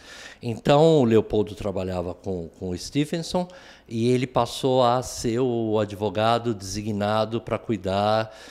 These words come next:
desses bens dela, né? Tanto, e ele ganha a confiança dela. Ele passa a ganhar a confiança dela e ele, e ela passa algumas procurações pra ela, eh, pra ele.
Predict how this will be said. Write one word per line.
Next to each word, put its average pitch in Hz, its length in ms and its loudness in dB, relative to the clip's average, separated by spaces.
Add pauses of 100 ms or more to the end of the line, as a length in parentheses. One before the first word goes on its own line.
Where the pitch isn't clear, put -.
(220)
desses 104 480 -6
bens 107 480 -2
dela, 80 480 -10 (280)
né? 78 220 -10 (540)
Tanto, 139 840 4
e 156 160 4
ele 202 220 4
ganha 180 380 4
a - 20 -4
confiança 190 540 -2
dela. 123 360 0 (380)
Ele 110 160 -4
passa 117 320 -2
a 120 40 -8
ganhar 113 220 -2
a 113 40 -4
confiança 117 580 -6
dela 135 500 2 (640)
e 131 320 -2
ele, 165 960 -2
e 143 160 4
ela 143 220 6
passa 143 440 2
algumas 160 680 6
procurações 107 880 -6
pra 98 200 -2
ela, 78 480 -12 (140)
eh, 80 380 -12
pra 113 180 4
ele. 76 340 -4